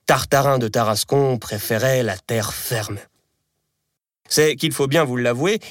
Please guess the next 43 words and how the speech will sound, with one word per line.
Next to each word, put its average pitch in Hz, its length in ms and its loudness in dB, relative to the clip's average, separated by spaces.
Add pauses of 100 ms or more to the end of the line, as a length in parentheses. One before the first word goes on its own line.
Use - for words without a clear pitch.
(120)
il 139 120 0
y 143 80 4
avait 147 240 2
dans 135 160 2
notre 139 240 0
héros 180 320 2
deux 151 140 2
natures 185 400 0
très - 180 0
distinctes. « 185 600 0 (580)
Je 113 120 -6
sens 127 440 2
deux 113 300 -2
hommes 131 300 0 (180)
en 117 100 0
moi », 113 440 -2 (420)
a 120 140 2
dit 135 400 0 (260)
je 113 140 -2
ne 113 120 2
sais 113 220 0
quel 104 220 -2
père 104 180 -2
de 104 80 -4
l'Église. 98 540 -8 (1000)
Il 147 200 2
l'eût 214 140 2
dit 202 140 0
vrai 196 260 2
de 143 100 0
Tartarin 170 500 2
qui 165 140 -2
portait 165 340 2
en 160 100 4
lui 202 280 0 (160)
l'âme 180 320 2
de 151 100 0
Don 175 140 2
Quichotte, 147 500 -2 (180)
les 117 140 2
mêmes 190 320 4
élans 175 240 2
chevaleresques, 170 640 0